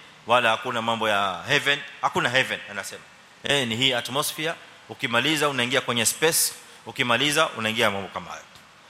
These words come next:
Anatumia theory, theory zake ambazo amezitengeneza yeye mwenyewe wanadamu kwa akili yake ambayo ni pungufu, akadhani kwamba pale alipofika amefika mbali.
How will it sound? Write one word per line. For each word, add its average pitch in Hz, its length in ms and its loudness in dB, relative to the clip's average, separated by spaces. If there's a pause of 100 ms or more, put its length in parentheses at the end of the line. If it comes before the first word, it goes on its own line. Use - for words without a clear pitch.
(120)
Anatumia 123 500 2
theory, 120 340 -2
theory 113 280 -4
zake 127 300 2
ambazo 117 280 0
amezitengeneza 107 720 -2
yeye 117 160 0
mwenyewe 113 420 0 (260)
wanadamu 123 540 2 (320)
kwa 117 100 6
akili 107 280 -2
yake 120 240 4
ambayo 113 260 2
ni 110 80 0
pungufu, 147 540 -2 (300)
akadhani 127 600 2 (320)
kwamba 113 240 2
pale 131 240 4
alipofika 113 680 -2
amefika 104 560 -2 (120)
mbali. 104 260 0